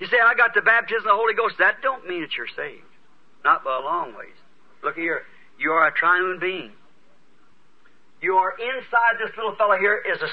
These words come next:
soul. The next is the spirit. And next is the body. Now, you got five senses in this body to contact your earthly home. They don't contact the rest of it. You got five senses of the spirit here.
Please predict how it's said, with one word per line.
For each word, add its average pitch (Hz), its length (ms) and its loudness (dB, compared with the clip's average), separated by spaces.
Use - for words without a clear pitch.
soul. 220 300 0
The 160 80 -4
next 233 280 -2
is 170 140 -4
the 165 80 -8
spirit. - 320 -2
And - 140 -10
next 214 280 0
is 196 120 -6
the 208 80 -2
body. 185 320 2
Now, 180 80 4
you 202 120 -2
got 214 220 2
five 247 280 4
senses 240 340 -2
in 208 100 0
this 202 140 -8
body 190 240 4
to 170 80 4
contact 196 540 2
your 190 100 4
earthly 185 220 2
home. 185 240 2
They 170 80 0
don't 180 180 0
contact 185 440 0
the 160 60 -2
rest 170 280 0
of 120 100 2
it. 117 80 -4
You - 100 0
got 214 240 2
five 247 360 4
senses 233 340 -4
of 202 80 2
the 170 120 -2
spirit 240 340 2
here. 139 300 0